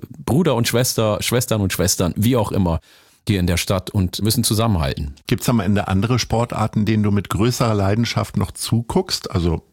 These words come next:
Speaker 2: Basketball ist ja Bundesliga. Es gibt ja nicht viele Bundesligisten in dieser Stadt, muss man ja mal dazu sagen.
Speaker 1: Ja, Basketball gucke ich gerne. Beachvolleyball hab ich lange ja auch die Tour moderiert und die Europameisterschaften und die Weltmeisterschaften und so weiter.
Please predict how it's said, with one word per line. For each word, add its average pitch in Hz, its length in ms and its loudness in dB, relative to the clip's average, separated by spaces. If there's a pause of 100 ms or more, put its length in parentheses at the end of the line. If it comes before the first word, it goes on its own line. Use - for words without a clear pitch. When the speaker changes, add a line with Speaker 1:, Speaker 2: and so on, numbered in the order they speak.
(140)
Speaker 2:
Basketball 101 680 0
ist 95 200 -4
ja 101 100 0
Bundesliga. 104 640 0
Es 90 160 0
gibt - 180 -4
ja 95 60 2
nicht 92 200 0
viele 101 200 0
Bundesligisten 80 720 -4
in 78 80 -4
dieser 78 180 -4
Stadt, - 300 -6
muss 90 140 -2
man 95 100 0
ja 85 80 2
mal 80 160 0
dazu 80 300 -4
sagen. - 240 -4
Speaker 1:
Ja, 196 280 2 (200)
Basketball 135 500 0
gucke 135 220 -4
ich 127 100 -6
gerne. 131 500 2
Beachvolleyball 110 840 2
hab 98 140 -2
ich - 340 -4
lange 98 320 2
ja 87 160 2
auch 85 160 -2
die - 160 -4
Tour 110 480 0 (300)
moderiert 95 540 0
und 87 220 -2
die 90 360 0
Europameisterschaften 90 1200 0
und 78 140 -2
die 80 80 -2
Weltmeisterschaften 90 880 -2
und 80 120 -2
so 80 120 -2
weiter. 80 320 0